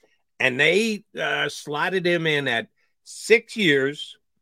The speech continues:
two hundred and sixty-three. This is how, uh, you can tell that it's done with a theorem. Two hundred and sixty-three thousand, a hundred ninety,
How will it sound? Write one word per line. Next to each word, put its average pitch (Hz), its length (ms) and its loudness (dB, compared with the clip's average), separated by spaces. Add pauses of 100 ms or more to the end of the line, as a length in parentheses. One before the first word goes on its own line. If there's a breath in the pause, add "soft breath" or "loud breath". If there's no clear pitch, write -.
(560)
two 226 280 -6
hundred 214 360 2
and 196 140 -4
sixty-three. 202 720 -6
This 147 220 -2
is 117 140 -10
how, 123 360 -2
uh, 123 40 -8
you 117 260 -8
can 117 140 -8
tell 139 220 -2
that 113 160 -6
it's - 200 -14
done 131 240 -4
with 117 160 -6
a 104 160 -6
theorem. 107 400 -6 (640 soft breath)
Two 240 180 2
hundred 247 320 4
and 156 100 -8
sixty-three 226 840 -2
thousand, 175 680 0 (100)
a 151 140 -2
hundred 240 400 -2
ninety, 208 840 -4